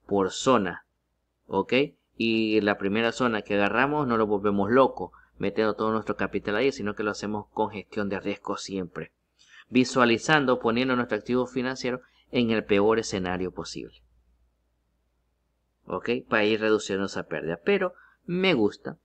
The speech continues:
Primer movimiento, te lo vengo diciendo ya varios días. No es la primera vez que tenemos a Moderna. Moderna le hemos traído y la zona que teníamos por operar Moderna era esta, recuerda, ¿no?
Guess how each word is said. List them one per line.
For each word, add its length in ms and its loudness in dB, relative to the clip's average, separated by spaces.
Primer 360 6
movimiento, 480 2
te 80 -2
lo 60 8
vengo 160 6
diciendo 440 2
ya 200 4
varios 260 4
días. 140 -2
No 80 4
es 60 4
la 120 2
primera 380 2
vez 100 2
que 120 -2
tenemos 420 -4
a 40 2
Moderna. 600 0
Moderna 380 6
le 80 0
hemos 200 0
traído 600 2
y 180 2
la 160 8
zona 460 2
que 120 0
teníamos 580 0
por 160 0
operar 340 -2
Moderna 580 0
era 280 0
esta, 340 0
recuerda, 500 4
¿no? 200 -2